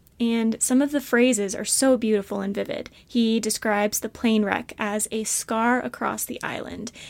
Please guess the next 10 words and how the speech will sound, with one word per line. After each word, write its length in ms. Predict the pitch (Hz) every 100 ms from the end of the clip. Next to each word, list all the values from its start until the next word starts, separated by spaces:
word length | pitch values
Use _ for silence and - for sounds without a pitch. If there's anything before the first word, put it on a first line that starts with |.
| - -
and 320 | 233 226 220
the 140 | 226
flowers 580 | 226 226 208 202 196 -
there 240 | - - -
as 200 | 156 214 - -
taking 400 | - 214 220 208
possession 680 | 214 233 214 208 - - 233 226
of 160 | 220
the 140 | 226 -
island, 520 | 190 - - -